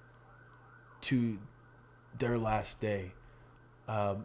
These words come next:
and some of, I mean, honestly, like, I lost, I lost a friend that, I mean, he was young. He was in high school, man. I mean, uh, died of leukemia.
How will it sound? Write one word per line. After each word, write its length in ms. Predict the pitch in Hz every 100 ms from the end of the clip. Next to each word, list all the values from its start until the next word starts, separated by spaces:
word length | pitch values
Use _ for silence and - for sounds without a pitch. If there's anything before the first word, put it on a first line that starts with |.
| -
and 180 | 104 101
some 200 | 120 131
of, 120 | 117
I 60 | 110
mean, 180 | 110 107
honestly, 380 | 110 123 117 113
like, 160 | 101
I 80 | 113
lost, 340 | 123 110 98 -
I 140 | 110 117
lost 320 | 117 107 -
a 20 |
friend 300 | - 113 110
that, 140 | 101 98
I 40 |
mean, 140 | 101
he 140 | 101 120
was 240 | 127 110
young. 380 | 95 110 107 98 - - - -
He 80 | 127
was 120 | 151
in 60 | 113
high 240 | - 120
school, 240 | 123 - 95
man. 240 | 95 101
I 60 | 104
mean, 220 | 101 98 110 - - - - -
uh, 300 | 113 101 98 - -
died 220 | 110 110 113
of 80 |
leukemia. 600 | 107 101 - 127 117 104